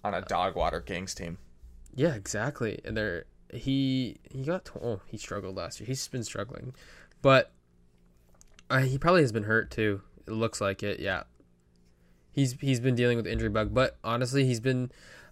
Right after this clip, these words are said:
Speaker 2: he, he's been a player that's proved himself. Um, he's made it to the Stanley Cup Finals with the, oh, he's won the cup with L A and
Speaker 1: Twice.
Speaker 2: Yeah, twice. And so he knows what to, to do to win. So adding that team to Pittsburgh where they thrive on their,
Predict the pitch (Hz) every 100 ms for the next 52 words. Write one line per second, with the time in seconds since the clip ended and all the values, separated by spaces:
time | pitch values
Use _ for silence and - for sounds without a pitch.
0 | - 131 147 127 143 147 165 127 113 113
1 | 107 - - 104 107 - 120 107 104 135
2 | - - 107 104 104 117 110 110 - 101
3 | - 98 95 95 104 101 101 101 104 98
4 | 98 98 95 - - 135 - _ _ _
5 | _ _ _ _ _ _ _ - _ _
6 | _ _ 123 120 123 151 98 - - -
7 | - 104 101 95 110 117 110 113 - -
8 | - - - - 98 104 98 - 127 123
9 | - 127 - - 101 101 107 127 110 120
10 | 107 107 107 - - 95 107 113 110 107
11 | 95 113 156 - _ _ - - 113 110
12 | - 104 110 123 120 - 117 123 127 -
13 | 117 117 110 147 131 113 110 113 - 101
14 | 104 110 107 107 107 107